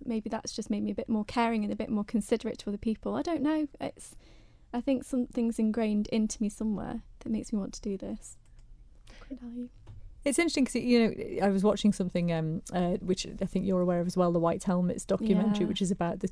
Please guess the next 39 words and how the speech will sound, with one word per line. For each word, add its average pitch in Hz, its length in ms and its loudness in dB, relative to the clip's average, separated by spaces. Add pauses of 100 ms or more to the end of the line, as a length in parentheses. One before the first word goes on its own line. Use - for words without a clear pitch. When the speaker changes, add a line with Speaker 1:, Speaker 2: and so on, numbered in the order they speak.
(100)
Speaker 2:
the 180 80 -4
Syrian 185 500 2
guys 175 400 0
who 175 160 2 (300)
have 190 140 2
sort - 200 0
of 190 120 2 (300)
given 190 240 4
up 180 160 0
everything 180 340 0
in 175 120 2
order 175 200 -2
to - 120 -14
just - 200 -4
be 185 120 2
the 180 80 -2
first 185 500 4
on 175 100 2
the 170 80 0
scene 190 460 2
when 226 140 6
Speaker 1:
Mm-hmm. 226 60 4
Speaker 2:
there's 175 120 0
been 170 220 2
a, 170 240 0
a - 20 0
bomb 180 380 2
dropped, - 400 0
and 170 100 2
they're 170 140 0
sort - 160 -2
of - 160 -8
pulling 180 340 0
people 170 380 -4
out 175 100 -4
of - 120 -6
the 175 100 2
rubble. 170 640 2
And 170 120 -2